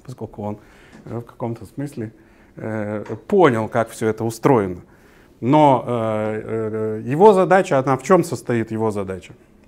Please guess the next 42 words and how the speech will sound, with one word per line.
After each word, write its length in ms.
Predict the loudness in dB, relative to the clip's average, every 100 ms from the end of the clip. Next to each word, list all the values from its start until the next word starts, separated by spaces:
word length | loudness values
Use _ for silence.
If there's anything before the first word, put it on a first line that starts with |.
| _ _ _ _ _ _ _ _ _ _ _ _
Ну, 140 | -4 -2
она 160 | 0
как 200 | 0 -2
бы 220 | 2 2 4
и 40 |
нету 840 | 4 4 2 2 2 2 2 0
такой 320 | -6 -2 -2
какой-то 360 | 0 -2 -4 -6
специальной 560 | -8 -4 4 4 4 0
задачи, 440 | 2 2 -2 -6
да, 160 | -6 -4
то 120 | -4
есть, 260 | -8 -14 -12
э, 800 | -10 -10 -10 -10 -10 -12 -14 -14
дальше 380 | -6 -4 -4 -4
можно 280 | -4 -4
думать, 480 | 2 2 4 0 -4 -10
э, 280 | -8 -8 0
он 200 | 2 2
уже 160 | -2
будет 320 | -6 -8 -6 -2
думать 300 | 0 -2 -6
о 80 |
том, 220 | -8 -10 -12 -20 _
«Вот 160 | -6 2
мир 160 | 4
устроен 380 | 4 2 2 2
так, 220 | 0 0
а 40 | 0
какая 400 | -2 2 4 4
же 140 | 2
у 80 | 0
меня 300 | 0 0 0
задача?» 520 | -2 -4 -8 -8 -12
Начнёт 400 | -10 -12 -8 -10
размышлять, 540 | -8 -8 -10 -6 -6 -6 -16 _ _ -12
этот 180 | -12
человек 400 | -10 -6 -6 -6
сам 360 | 2 6 6 2
начнёт 320 | -12 -10 -12 -10
размышлять 520 | -12 -12 -8 -8 -6
без 380 | -4 -2 -4